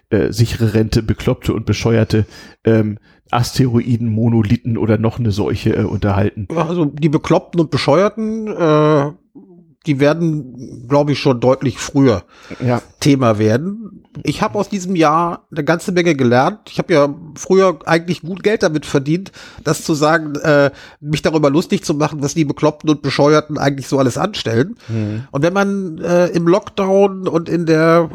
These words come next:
Speaker 2: Pseudo-Quarantäne tatsächlich, äh, zu viel Zeit hat, dann steht man manchmal neben sich und
Speaker 1: Mhm.
Speaker 2: beobachtet sich und, äh, dann sagt man sich, Momentchen mal,
Speaker 1: Mhm.
Speaker 2: äh,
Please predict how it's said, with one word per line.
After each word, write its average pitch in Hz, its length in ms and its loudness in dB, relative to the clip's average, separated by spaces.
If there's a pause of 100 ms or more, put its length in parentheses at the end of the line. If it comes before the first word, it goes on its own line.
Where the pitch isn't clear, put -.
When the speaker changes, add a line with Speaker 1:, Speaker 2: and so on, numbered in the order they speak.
(180)
Speaker 2:
Pseudo-Quarantäne 165 1300 0
tatsächlich, 165 720 -2 (520)
äh, 139 340 4 (220)
zu - 160 -2
viel 175 220 2
Zeit 202 320 -2
hat, 151 180 -4
dann 143 120 -6
steht - 300 0
man 180 120 -2
manchmal 160 320 0
neben 147 320 2
sich 208 260 -4
und 170 140 0
Speaker 1:
Mhm. 120 40 -6
Speaker 2:
beobachtet 135 600 2
sich 123 200 0
und, 160 280 -8
äh, 131 160 4 (120)
dann 135 140 -4
sagt 139 240 -2
man 143 80 0
sich, 127 160 -2
Momentchen 151 400 -2
mal, 98 240 0 (460)
Speaker 1:
Mhm. 101 240 -2
Speaker 2:
äh, 110 300 4